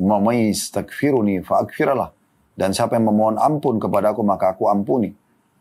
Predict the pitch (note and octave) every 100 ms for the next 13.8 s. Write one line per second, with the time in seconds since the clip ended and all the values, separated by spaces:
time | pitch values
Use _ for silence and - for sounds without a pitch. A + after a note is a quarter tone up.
0 | _ _ G2 A2+ A2+ A#2 G#2 C#3+ C#3+ A#2
1 | A2 B2 C3+ B2 G#2 G#2 A2+ G#2 F#2+ A#2+
2 | G#2+ F2 - D2+ C2+ - _ _ _ F2
3 | G2+ G#2 C#3+ D#3+ - A2+ G#2+ - G#2 G#2
4 | G#2+ G2+ G2 F#2 F#2 A#2 G#2+ F2+ G2 G2
5 | G2 F2+ F2 A#2 B2+ - C#3 D3 D3 -
6 | D3+ C#3 - A#2 G2+ E2 A2+ B2+ _ -
7 | G#2+ G2+ F2+ D2 D#2 F#2+ - _ _ _
8 | _ - - - F2+ E2 - F2 C#2 -
9 | _ _ _ - F2+ D2+ G2+ A#2+ - -
10 | F#2 E2+ D2+ C2 C3 A2+ A#2+ - G#2+ F2+
11 | F2+ A2 D3 _ _ - - G#2 - -
12 | G2+ F#2 - _ _ _ _ - A2 E3
13 | F3+ C#3 A#2 A2+ A2 C#3+ A2 G2+